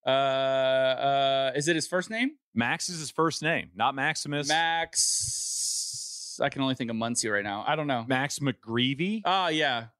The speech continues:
Speaker 1: been
Speaker 2: Ranked
Speaker 1: playing great.
Speaker 2: two twenty-nine, sneaking
Speaker 1: He's
Speaker 2: up
Speaker 1: been
Speaker 2: on you,
Speaker 1: playing
Speaker 2: bro.
Speaker 1: great.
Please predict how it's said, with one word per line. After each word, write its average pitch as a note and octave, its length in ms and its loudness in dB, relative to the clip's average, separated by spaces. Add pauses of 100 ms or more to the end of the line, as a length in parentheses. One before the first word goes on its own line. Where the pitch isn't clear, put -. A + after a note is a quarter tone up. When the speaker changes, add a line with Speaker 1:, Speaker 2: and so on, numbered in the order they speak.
Speaker 1:
been C3 100 2
Speaker 2:
Ranked C#3+ 180 2
Speaker 1:
playing C#3+ 200 2
great. E3 240 4
Speaker 2:
two A2 40 0
twenty-nine, E3+ 520 2
sneaking D3 420 0
Speaker 1:
He's F3+ 80 4
Speaker 2:
up - 40 -2
Speaker 1:
been D#3 80 2
Speaker 2:
on D#3+ 100 4
you, D3+ 80 0
Speaker 1:
playing C#3+ 140 2
Speaker 2:
bro. B2 100 4
Speaker 1:
great. B2 200 2